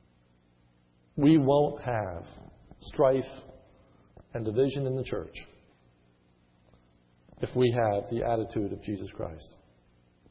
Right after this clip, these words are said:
And we will impact our world in a powerful way if we will take on that renewed commission of cultivating and keeping, making this world a better place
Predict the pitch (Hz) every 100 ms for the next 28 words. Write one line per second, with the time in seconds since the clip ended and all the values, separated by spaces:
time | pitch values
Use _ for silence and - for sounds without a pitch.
0 | _ _ - - _ _ _ - 117 107
1 | 123 147 143 135 - 110 - - 131 143
2 | - - - - - - - - 131 127
3 | 117 101 87 - - - - - _ _
4 | _ _ 113 104 117 117 113 123 95 82
5 | 82 - - _ _ _ _ _ _ _
6 | _ _ 147 - 143 139 131 123 156 139
7 | - 131 131 123 110 117 117 123 131 120
8 | 123 117 107 - 82 - - - _ _
9 | _ - - 117 - 127 123 101 98 95
10 | 95 - - _ _ 131 113 - 101 -
11 | 78 - _ _ _ _ _ _ _ _
12 | _ _ - 131 143 175 156 139 - 123
13 | 127 120 95 110 117 127 - 95 78 -